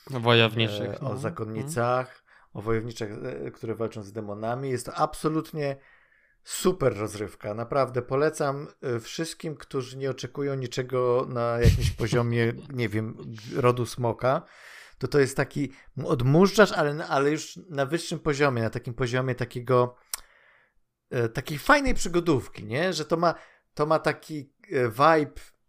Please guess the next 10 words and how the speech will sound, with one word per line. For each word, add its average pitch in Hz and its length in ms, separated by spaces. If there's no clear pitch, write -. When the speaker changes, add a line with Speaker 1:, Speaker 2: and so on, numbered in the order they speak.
Speaker 2:
jakiegoś 120 440
Indiana 131 340
Jonesa 147 340
trochę. 240 460
Speaker 1:
Okej, 117 400
no. 120 80
Speaker 2:
Rozumiem, 139 200
to 330 80
trochę 330 280
ten 285 300